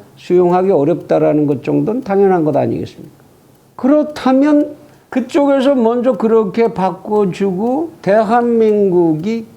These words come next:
개헌론을 내세우면서 한반도의 영토에 대한 개념만 바꿔주면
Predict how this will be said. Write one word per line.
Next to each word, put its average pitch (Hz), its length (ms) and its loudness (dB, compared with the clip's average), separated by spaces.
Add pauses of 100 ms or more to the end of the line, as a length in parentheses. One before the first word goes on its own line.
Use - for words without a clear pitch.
(120)
개헌론을 226 1000 2
내세우면서 175 880 0 (460)
한반도의 233 1500 2
영토에 233 680 2
대한 208 440 0 (180)
개념만 202 600 2
바꿔주면 147 760 -2